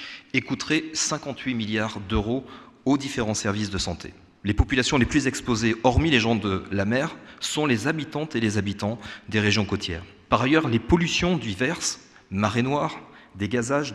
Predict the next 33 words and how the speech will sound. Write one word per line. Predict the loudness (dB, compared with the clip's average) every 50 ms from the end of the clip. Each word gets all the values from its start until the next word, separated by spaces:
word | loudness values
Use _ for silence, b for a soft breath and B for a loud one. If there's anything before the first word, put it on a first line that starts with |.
| -6 -4
débalstrage, | -2 0 0 -2 -2 -4 -8 -8 -6 -6 -4 -4 -6 -8 B B B B B B B B
sont | 4 4 4 4 2 2 0
responsables | 2 2 2 2 4 2 2 0 2 4 2 2 4 4
de | 2 4
dégâts | 4 4 2 2 0 -2 -2
considérables | -2 -2 -2 -2 -2 -2 -2 2 2 0 0 0 -4 -6
sur | -4 -4 -2 -2 -2 0
la | 0 -2
flore | 0 0 -2 0 0 0
et |
la | -2 -2
faune | -2 -2 -2 -2 -2 -2 -4 B B B B B B B B B B
marine, | 2 2 2 2 2 0 -2 -2 -2 -4 -8 -8 -2
mais | 2 2 2 2 2
aussi | 0 0 -2
sur | 0 0 0
la | 0 -2
santé | -2 -4 -4 -4 -4
humaine. | -4 -4 -4 -6 -10 -12 -14 -18 -20 -20 B B B B B B B B B B
Les | 4 6 6 6 6 4
impacts | 4 8 6 6 6 6 0 -2 0 2
économiques | 0 2 4 4 4 6 4 4 2 0
sont | -2 -2 -2 0
par | 0 0 0
ailleurs | 2 0 0 -2 -2
conséquents. | -4 -2 -2 -2 -2 -2 -4 -6 -6 -6 -10 -16 -20 -20 -20 _ _ _ -4
Il | -4 0
faut | 0 2 2
donc | 2 2 0 -2 0 0
agir, | 0 2 2 0 -2 -4 -6 -8 -16 -20 -20 -10 -4 -2
et | 0 0
agir | 0 2 2 0 0
vite, | 0 -2 -4 -4 -8 -14